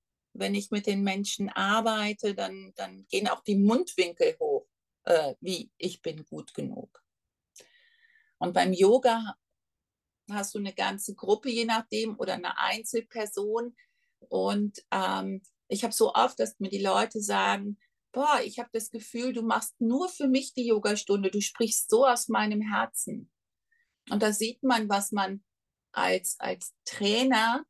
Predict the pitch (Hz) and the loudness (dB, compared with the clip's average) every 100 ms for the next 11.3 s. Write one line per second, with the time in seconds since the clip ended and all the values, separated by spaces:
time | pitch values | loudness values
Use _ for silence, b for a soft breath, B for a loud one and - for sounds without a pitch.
0 | _ 208 202 - 202 233 262 - 254 - | _ -4 -2 -2 -2 -2 -4 -6 -6 -6
1 | 208 185 165 - - _ _ _ _ _ | -6 -6 -10 -10 -14 _ _ _ _ _
2 | _ _ _ _ _ _ _ _ _ _ | _ _ _ _ _ _ _ _ _ _
3 | _ _ _ _ 190 196 202 214 196 202 | _ _ _ _ 0 2 4 2 4 4
4 | 196 220 - 208 202 - 151 - - _ | 6 4 4 -4 -6 -6 -8 -8 -12 _
5 | _ _ _ _ _ _ _ _ - - | _ _ _ _ _ _ _ _ -12 -12
6 | - - _ _ _ - - - - _ | -12 -20 _ _ _ -20 -20 -20 -20 _
7 | _ _ _ _ _ _ _ _ _ _ | _ _ _ _ _ _ _ _ _ _
8 | _ _ _ _ - - 285 226 202 226 | _ _ _ _ -20 -10 -6 2 4 6
9 | 214 185 - 175 269 381 370 392 - 170 | 4 -2 -6 2 4 6 4 0 -4 -2
10 | 208 330 - 240 - 240 247 240 214 196 | 0 2 2 2 0 -4 -2 -2 -2 -4
11 | 196 240 _ | -4 -4 _